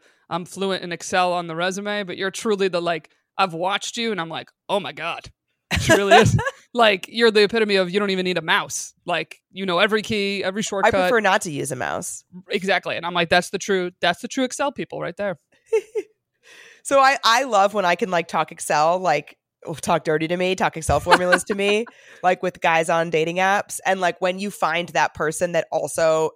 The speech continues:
Speaker 2: obviously we're doing it in a kinda tongue-in-cheek way, like,
Speaker 1: Yeah.
Speaker 2: you know, neither of us actually think that Excel formulas are a turn on. But, like,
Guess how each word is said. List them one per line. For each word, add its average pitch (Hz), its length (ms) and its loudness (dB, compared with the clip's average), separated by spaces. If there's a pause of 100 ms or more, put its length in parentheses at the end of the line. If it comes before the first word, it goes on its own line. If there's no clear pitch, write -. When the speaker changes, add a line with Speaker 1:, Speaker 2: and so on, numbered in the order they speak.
Speaker 2:
obviously 240 400 0
we're 160 160 -4
doing 156 220 -6
it 143 100 -2
in 143 80 -6
a 139 60 -6
kinda 139 200 -6
tongue-in-cheek 139 540 -8
way, 135 300 0
like, 131 420 -4 (560)
Speaker 1:
Yeah. 170 220 -10
Speaker 2:
you 175 80 -2
know, 123 100 -2
neither 160 220 0
of 143 80 -2
us 151 180 -4
actually 143 500 -4
think 139 260 -4
that 139 120 -4
Excel 127 240 -2
formulas 135 460 -6
are 131 80 -8
a 131 60 -12
turn 131 240 -10
on. 147 180 -4 (340)
But, 202 160 4
like, 170 380 2